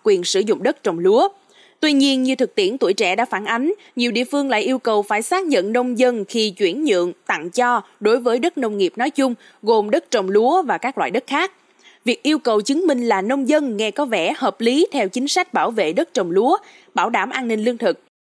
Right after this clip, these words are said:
Hơn nữa, chính sách này cũng có nguồn gốc rằng trước đây, nhà nước đã giao quyền sử dụng đất cho hợp tác xã, hộ gia đình canh tác. Do vậy, khi hộ gia đình, cá nhân muốn tặng, cho, chuyển nhượng đất trồng lúa,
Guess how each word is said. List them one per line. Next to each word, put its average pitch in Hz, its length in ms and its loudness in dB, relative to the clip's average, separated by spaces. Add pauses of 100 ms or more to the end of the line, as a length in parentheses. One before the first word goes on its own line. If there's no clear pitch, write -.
(100)
Hơn 240 220 -2
nữa, 196 340 4
chính 294 120 0
sách 330 220 -4
này 208 180 0
cũng 196 240 -2
có 339 120 0
nguồn 240 200 2
gốc 302 240 -2
rằng 190 340 -2
trước 381 260 0
đây, 233 260 2 (220)
nhà 226 180 -2
nước 285 300 0
đã 175 240 0
giao 277 300 0
quyền 208 180 2
sử 196 140 0
dụng 202 260 0
đất 285 260 -2
cho 226 120 -2
hợp 208 240 -6
tác 285 160 -2
xã, 196 360 -2 (220)
hộ 202 200 0
gia 254 100 2
đình 202 200 0
canh 233 160 -4
tác. 320 280 -2 (320)
Do 220 160 0
vậy, 185 420 0
khi 214 260 -2
hộ 196 300 0
gia 226 120 2
đình, 196 280 0 (120)
cá 247 160 0
nhân 277 300 2 (240)
muốn 262 260 0
tặng, 180 300 0 (140)
cho, 269 320 2
chuyển 214 380 0
nhượng 180 320 2
đất 302 220 -2
trồng 190 180 0
lúa, 233 280 4